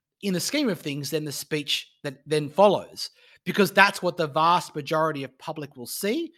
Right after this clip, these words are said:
those that are paying attention anyway, and that's what will probably come up first when people Google it in the weeks and months ahead.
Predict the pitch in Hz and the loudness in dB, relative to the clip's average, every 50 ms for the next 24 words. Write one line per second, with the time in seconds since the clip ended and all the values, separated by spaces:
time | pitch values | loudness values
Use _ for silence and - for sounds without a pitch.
0 | _ _ - 127 123 123 - - 131 113 - - 127 117 107 101 - 139 139 135 | _ _ -6 -6 -6 -6 -6 -8 -10 -10 -8 -8 -8 -8 -8 -10 -10 -10 -10 -8
1 | - 113 120 123 139 131 110 80 67 76 95 127 - _ - - - _ _ 180 | -10 -10 -8 -8 -8 -8 -10 -12 -14 -18 -20 -20 -20 _ -20 -20 -20 _ _ -2
2 | 165 165 180 190 185 - - - - 202 170 - - 175 175 165 160 160 160 156 | 2 2 2 2 0 -4 -12 -8 -6 -6 -2 0 2 2 2 0 0 -4 -4 -2
3 | - 175 165 160 151 - - - 214 233 226 160 139 165 - - - - - _ | 0 0 0 0 -4 -6 -2 4 4 4 6 4 0 -4 -6 -6 -8 -10 -18 _
4 | _ _ _ - 160 170 170 170 180 208 - 190 196 175 180 156 135 - 180 202 | _ _ _ 0 0 0 0 0 -4 -4 -2 -2 0 0 -2 -4 -6 0 2 2
5 | 220 247 202 156 156 156 170 165 165 160 156 156 156 - - 165 170 175 - - | 4 4 2 0 -2 -2 -2 -4 -4 -4 -4 -6 -8 -6 -4 -2 -2 -2 -2 -6
6 | 170 160 160 165 165 - - 147 143 226 302 - - | -4 -4 -4 -4 -4 -6 -6 -6 -4 -4 -4 -6 -8